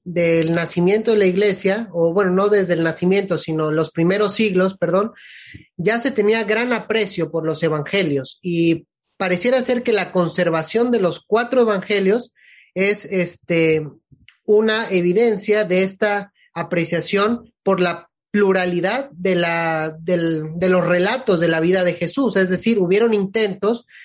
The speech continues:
de la armonización, por ejemplo, eh, Ta-, eh, Tasiano con el de Atacerón, o, este, hubieron también intentos de hacer como una biografía autorizada. Recordemos a Marción,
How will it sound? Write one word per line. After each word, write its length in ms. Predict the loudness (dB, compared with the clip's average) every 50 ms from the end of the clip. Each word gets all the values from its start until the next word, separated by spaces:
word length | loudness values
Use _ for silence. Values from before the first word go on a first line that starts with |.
| -20 -20 _
de 180 | -4 -2 0 2
la 100 | 2 0
armonización, 840 | 0 0 2 2 2 2 0 0 -2 -4 -4 -2 0 0 0 0 0
por 120 | -2 -2 -2
ejemplo, 560 | 0 -2 -2 -2 -2 0 0 2 2 4 4
eh, 440 | 4 4 2 2 0 0 -2 -4 _
Ta-, 160 | -4 -2 -2 0
eh, 300 | 0 0 0 0 0 -2
Tasiano 640 | -4 -6 -6 -2 -2 0 0 0 0 0 -2 -2
con 180 | -2 -4 -2 0
el 200 | 0 0 0 0
de 100 | -2 -2
Atacerón, 640 | -2 -2 -4 -6 -2 -2 0 0 2 0 0 -2 -6 _ _ -20 -20 -20 -20 -20 _ 0
o, 340 | 2 2 2 2 0 -2 -2
este, 960 | 0 0 0 0 -2 -4 -8 -10 _ -2 0 0 2 2 2 2 2 0 0 -2 -6 -8 -10 -14 _ _ _ _ _ _ -2
hubieron 640 | -2 0 0 2 2 2 2 4 2 2 2 0 -2
también 280 | -2 0 2 2 2
intentos 720 | 2 0 0 0 0 0 0 0 -2 -2 0 0 0 0 0
de 440 | 0 2 4 4 4 4 2 0 -2
hacer 340 | -6 -6 -4 -2 -2 -4 0
como 200 | 0 2 2 2
una 140 | 2 0 0
biografía 640 | 0 0 0 2 0 -2 -4 -6 -4 -2 0 0
autorizada. 800 | 0 0 -2 -2 -2 -2 -2 -2 -2 -2 0 0 -2 -4 -6 -6
Recordemos 640 | -6 -6 -6 -2 -2 0 0 2 2 2 2 0 0 -2
a 80 | -2
Marción, 640 | -2 -2 -4 -4 -4 0 0 0 0 0 -4 -8